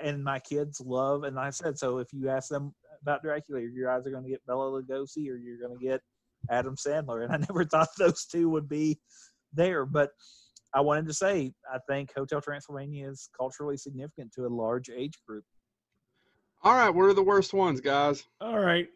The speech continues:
Speaker 3: I'm gonna start off with, I'm gonna save my best for last, but I, we gotta talk about how crappy Dominic Purcell was in Blade Trinity.
Speaker 2: It's awful.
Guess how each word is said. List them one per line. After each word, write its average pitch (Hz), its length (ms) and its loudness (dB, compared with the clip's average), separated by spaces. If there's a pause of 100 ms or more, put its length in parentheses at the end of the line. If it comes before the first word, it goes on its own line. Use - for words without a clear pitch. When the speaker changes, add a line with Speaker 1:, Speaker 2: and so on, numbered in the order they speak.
Speaker 3:
I'm 208 220 4
gonna 220 200 2
start 180 300 4
off 170 320 4
with, 160 380 2 (240)
I'm 180 160 4
gonna 196 160 2
save 170 300 4
my 151 120 0
best 151 300 -2
for 156 120 -8
last, 160 520 -4 (1040)
but 170 160 0
I, 190 340 4
we 175 140 2
gotta 175 300 2
talk 156 300 0
about 143 220 -4
how 143 160 2
crappy 143 360 0
Dominic 135 460 0
Purcell 135 420 0
was 127 220 2
in 123 120 -2
Blade 127 260 -2
Trinity. 123 400 -6 (1160)
Speaker 2:
It's 160 180 6
awful. 156 360 6